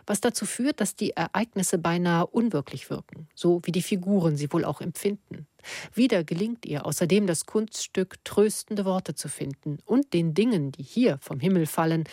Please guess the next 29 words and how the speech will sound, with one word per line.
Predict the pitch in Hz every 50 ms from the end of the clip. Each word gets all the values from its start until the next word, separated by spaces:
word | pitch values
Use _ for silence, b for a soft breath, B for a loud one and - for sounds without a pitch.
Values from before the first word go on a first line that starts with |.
| B B B B
Leichtigkeit | B 180 175 180 170 - - - 143 - - - 151 139 139 -
und | - 160 147 -
Poesie | - 180 175 175 175 170
zu | 147 - - -
verleihen. | - 139 135 131 127 131 131 143 160 - _ _ _ _ B B B B B B B
Deshalb | - 247 - - 220 185 160
ist | 156 147 - -
es | 180 -
ein | 190 180 175
großes, | 170 180 185 196 202 202 - - 139 123 - - - _ _
stilles | - - - - 226 208 165 135 - -
Vergnügen, | - - 165 143 - 190 196 196 180 170 151
dieses | 147 143 139 - 135 - -
Buch | - - 202 180 -
zu | - - -
lesen. | 202 185 170 151 139 - - 147 147 143 _ _ -
Immer | 202 208 220 208 190
wieder | 247 233 196 151
stößt | 143 - - - 185 220 - - - -
man | 156 143
auf | - 139 -
Szenen | - - - - 185 208 208 175 147
und | 139 135 135
Beschreibungen, | - 147 - - - 143 165 185 180 175 170 175 175 165 B B B B B B
die | 202
sich | 185 190 185 -
ins | 202 - -
Gedächtnis | - 151 143 143 - - - 185 185 -
einbrennen. | - 160 147 147 143 - - - - 131 147